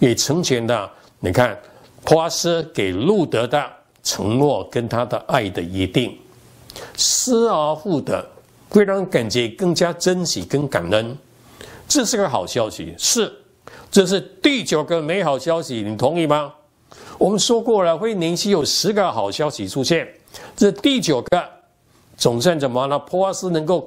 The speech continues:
公开合法、合情合理的赎地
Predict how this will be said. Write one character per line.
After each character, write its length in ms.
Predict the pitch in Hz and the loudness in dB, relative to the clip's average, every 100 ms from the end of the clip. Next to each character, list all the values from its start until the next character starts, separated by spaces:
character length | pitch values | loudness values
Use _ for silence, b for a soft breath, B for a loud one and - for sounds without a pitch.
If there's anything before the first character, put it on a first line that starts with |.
| - | -2
公 280 | 196 202 190 | -2 0 0
开 280 | 190 190 | 0 0
合 360 | 170 - 127 214 | -6 -2 0 0
法、 320 | 147 123 110 - _ _ B B B B | -2 -4 -4 -12 _ _ B B B B
合 240 | - 139 208 | 4 4 4
情 320 | - 160 151 | 0 -2 -2
合 240 | 117 185 | 2 2
理 100 | 180 | 2
的 160 | 151 135 - _ _ _ - | 0 -2 -8 _ _ _ -6
赎 460 | - - - 127 | -2 -2 0 0
地 380 | 165 240 190 - | 0 -2 -4 -8